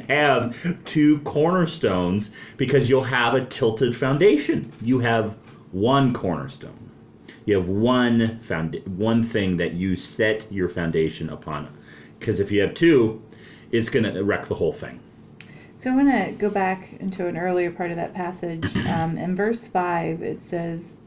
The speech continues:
Speaker 2: that we're offering spiritual sacrifices acceptable to God through Jesus Christ.
Speaker 1: Mm-hmm.
Speaker 2: What are your thoughts on what is a spiritual sacrifice?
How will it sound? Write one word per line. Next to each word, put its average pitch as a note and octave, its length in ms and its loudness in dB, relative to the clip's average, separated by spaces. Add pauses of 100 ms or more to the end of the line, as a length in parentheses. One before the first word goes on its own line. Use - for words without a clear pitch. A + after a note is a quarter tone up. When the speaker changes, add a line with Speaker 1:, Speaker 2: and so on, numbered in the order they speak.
(140)
Speaker 2:
that D#3+ 300 -4
we're E3+ 160 -2
offering F#3 500 -2
spiritual F#3+ 600 -2
sacrifices E3 880 -6
acceptable F3 640 -8
to E3+ 100 -10
God C#3+ 340 -4 (140)
through D3 300 -6 (100)
Jesus D3+ 420 -10
Christ. - 540 -12
Speaker 1:
Mm-hmm. D#2+ 220 -4 (720)
Speaker 2:
What G3+ 220 0
are - 20 2
your G3+ 240 0
thoughts F3 380 -6
on D#3 560 -6 (680)
what F#3+ 340 -4
is E3 260 -6
a D#3 60 -10
spiritual D#3 540 -10
sacrifice? - 1080 -12